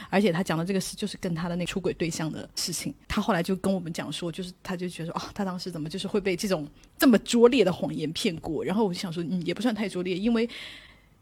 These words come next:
你对她的了解，她就是这么一个人，对吧？因为如果比方说是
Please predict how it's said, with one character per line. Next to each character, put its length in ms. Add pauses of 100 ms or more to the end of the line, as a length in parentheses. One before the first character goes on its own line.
(160)
你 180
对 180
她 100
的 80
了 160
解， 100
她 100
就 80
是 80
这 80
么 80
一 40
个 100
人， 180 (720)
对 100
吧？ 200 (140)
因 100
为 60
如 140
果 100
比 80
方 160
说 160
是 300